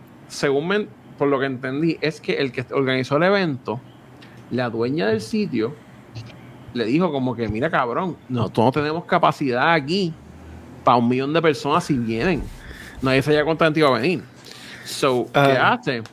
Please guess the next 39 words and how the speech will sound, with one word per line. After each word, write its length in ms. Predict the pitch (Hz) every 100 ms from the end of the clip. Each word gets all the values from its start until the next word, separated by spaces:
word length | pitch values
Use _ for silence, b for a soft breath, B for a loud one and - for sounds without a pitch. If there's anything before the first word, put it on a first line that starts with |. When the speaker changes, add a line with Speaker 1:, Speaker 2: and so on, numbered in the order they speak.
| - - - - -
Speaker 1:
Fucking, 440 | 127 127 185 175 - -
este, 320 | 135 127 131
creo 100 | 120
que 100 | 135
fue 100 | 170
Bud 260 | 165 135 156
Light. 340 | 165 175 139 - - B B B B B B - - -
Habla 260 | 110 110
con 160 | 110 127
el 60 | 135
chamaco 580 | 170 180 240 233 180
y 80 | 120
le 80 | 120
dice, 240 | 127 185
"Te 80 | -
voy 120 | 110 127
a 40 |
dar 60 | 170
quinientos 380 | 151 131 123 117
mil 220 | 123 143
pesos, 460 | - 233 226 175 - -
te 60 | 131
voy 80 | 110
a 40 |
comprar 360 | 131 135 160 170
el 60 | 139
evento". 360 | 135 165 110 - - - - B B B
Y 60 | 117
el 100 | -
chamaco 540 | 107 110 247 220 170
dice, 380 | 214 262 185 185
"Evento 460 | 208 262 262 294
nuevo, 480 | 294 330 330 311 294
papi, 320 | 311 330 311
es 80 | 269
ahí 240 | 285 294 311
en 140 | 320
Las 160 | 302 285
Vegas". 560 | 294 381 359 311 294 294